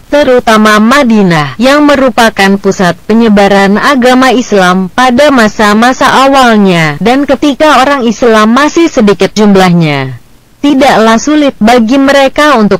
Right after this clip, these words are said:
berkumpul bersama-sama untuk menunaikan sholat berjamaah. Tetapi hal itu tidak mudah lagi saat tiap orang memiliki ragam kesibukan masing-masing.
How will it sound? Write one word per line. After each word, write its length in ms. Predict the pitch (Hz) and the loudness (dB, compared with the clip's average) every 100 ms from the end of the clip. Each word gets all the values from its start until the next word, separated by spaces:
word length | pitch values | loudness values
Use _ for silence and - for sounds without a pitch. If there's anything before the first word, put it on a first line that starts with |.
| 226 | 0
berkumpul 720 | 269 - 277 247 226 214 208 | -2 0 0 0 0 0 2
bersama-sama 960 | 233 269 262 220 220 - 214 202 196 | 0 0 -2 0 0 -2 -2 0 0
untuk 320 | 180 180 180 196 | -2 -2 -4 -2
menunaikan 800 | 233 254 240 226 214 190 220 214 | -2 0 0 0 0 0 0 0
sholat 480 | 226 202 196 196 | 0 2 2 0
berjamaah. 960 | 208 247 220 262 277 269 208 185 170 151 | -2 -2 0 2 2 0 0 0 0 -2
Tetapi 480 | 285 269 240 214 208 | -2 -2 -2 0 2
hal 320 | 208 247 294 | 2 2 0
itu 400 | 247 - 208 208 | -2 -2 0 0
tidak 400 | 262 254 269 247 | 0 0 2 2
mudah 400 | 214 185 196 240 | 0 2 2 2
lagi 480 | 240 233 214 240 226 | 2 2 2 0 0
saat 400 | 247 - 294 - | -2 -2 -2 0
tiap 320 | 269 254 - | 0 0 0
orang 480 | 220 214 208 196 196 | 0 0 0 0 0
memiliki 640 | 175 165 170 170 165 185 | 0 0 0 0 -2 -2
ragam 480 | 185 190 180 180 196 | 0 0 0 0 0
kesibukan 640 | 262 277 247 214 208 196 | -2 -2 0 0 0 0
masing-masing. 1120 | 196 233 262 277 247 202 185 175 156 139 135 | 0 0 -2 -2 0 -2 -2 -4 -4 -6 -12